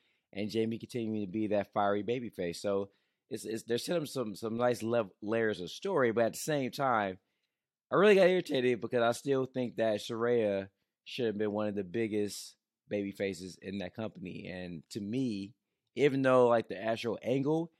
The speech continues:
if it was somebody else, is just fine. Actually, it's pretty good. I just feel like they've turned her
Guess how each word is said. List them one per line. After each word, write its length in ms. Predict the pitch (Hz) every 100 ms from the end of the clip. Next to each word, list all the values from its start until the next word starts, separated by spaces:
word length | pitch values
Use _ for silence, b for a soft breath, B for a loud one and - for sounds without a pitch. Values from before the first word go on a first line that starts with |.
| _ _
if 160 | 117 117
it 60 |
was 160 | 123 113
somebody 400 | 135 123 110 113
else, 380 | 143 160 - - _
is 240 | 110 101 82
just 400 | - - 143 -
fine. 240 | 123 117
Actually, 260 | 101 104 92
it's 100 | 85
pretty 260 | - 107 85
good. 300 | 104 90 - b b b _ _
I 120 | 123
just 120 | 110 -
feel 80 |
like 260 | 110 92 76
they've 260 | 110 123 -
turned 280 | - 127 107
her 360 | 113 110 101